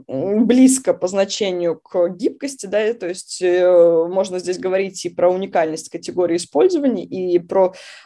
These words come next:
вот эти вот неповторяющиеся варианты, но, тем не менее, а, даже вот в категориях, э, в уникальных категориях использования они могут, э,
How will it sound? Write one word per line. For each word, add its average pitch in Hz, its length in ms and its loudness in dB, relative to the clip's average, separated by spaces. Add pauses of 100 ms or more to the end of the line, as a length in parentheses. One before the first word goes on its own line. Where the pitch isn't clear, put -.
вот 170 220 -4
эти 175 160 -4
вот 175 120 -2
неповторяющиеся 180 920 0
варианты, 269 460 0
но, 226 120 -2
тем 247 220 -4
не 196 80 -6
менее, 226 340 -6 (380)
а, 170 280 6
даже 190 580 2
вот 180 300 -2
в 180 680 4
категориях, 190 880 -2
э, - 20 -8
в 170 800 -6
уникальных 208 440 -2
категориях 185 520 -4
использования 269 640 -6
они 202 160 -4
могут, 214 340 -6 (120)
э, 185 180 -2